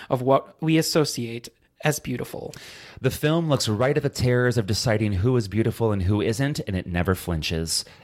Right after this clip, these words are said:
Speaker 2: It's gorgeous yet gritty, and it leaves the audience haunted.
Speaker 1: Yeah. What would you grade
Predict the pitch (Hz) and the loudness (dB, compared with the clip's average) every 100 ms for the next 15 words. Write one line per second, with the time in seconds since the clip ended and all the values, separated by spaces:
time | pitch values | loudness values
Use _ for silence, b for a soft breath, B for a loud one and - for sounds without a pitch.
0 | B 98 - 82 104 120 120 - 107 95 | B 0 0 0 2 4 2 2 0 0
1 | 107 117 139 147 - 87 85 92 92 104 | 0 2 2 -2 -2 0 0 -2 0 0
2 | 90 98 - 80 78 78 78 - - _ | 0 -2 2 2 2 0 0 -2 -6 _
3 | _ _ - 78 64 - - - _ _ | _ _ -4 -4 -4 -10 -12 -16 _ _
4 | _ _ - 359 294 - B B B 160 | _ _ -2 0 0 -4 B B B 2
5 | 202 180 143 202 165 160 196 143 151 | 2 2 2 -2 2 4 6 6 4